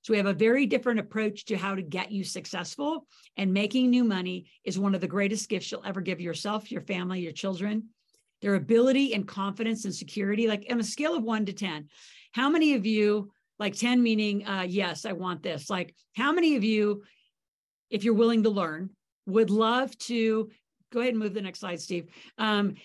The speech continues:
how many of you would just absolutely, like, love to be able to turn on and off a cash machine, meaning you can make as much money as you want, whenever you want, 'cause you can turn it on, you can turn it off, or you can turn it down. You never really turn it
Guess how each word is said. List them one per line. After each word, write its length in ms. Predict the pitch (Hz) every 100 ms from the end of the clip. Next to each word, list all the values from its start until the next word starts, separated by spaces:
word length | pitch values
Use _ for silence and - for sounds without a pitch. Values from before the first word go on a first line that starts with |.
| -
how 200 | - 247
many 180 | 277 311
of 80 | 226
you 140 | 233
would 140 | 220 180
just 180 | 196 -
absolutely, 640 | 190 202 - 208 190 151 - _ _ -
like, 340 | 180 170 - _ _ _ _ _ _ _ _
love 300 | 214 220 175
to 100 | 214
be 100 | 208
able 160 | 196
to 100 | 190
turn 280 | - 247 262
on 240 | 247 214 202
and 100 | 185
off 180 | 175
a 40 | 190
cash 320 | 175 160 151
machine, 400 | 160 151 156 151
meaning 240 | 196 196
you 120 | 190 226
can 140 | 214
make 220 | 196 180
as 100 | 151
much 240 | 170 214 240
money 220 | 247 262
as 80 | 208
you 100 | 214
want, 300 | 185 180 180
whenever 320 | 165 185 233
you 180 | 233 220
want, 300 | 190 185 -
'cause 120 | 175
you 80 | 165
can 140 | 156
turn 240 | - 220
it 80 | 226
on, 220 | 208 190
you 100 | 175
can 80 | 156
turn 260 | 143 175 175
it 40 |
off, 240 | 160 139 - _ _ - - -
or 60 |
you 100 | 208
can 80 | 208
turn 220 | 208 202
it 80 | 180
down. 280 | 190 165 151
You 60 |
never 200 | 190 202
really 120 | 196 165
turn 240 | 175
it 80 | 175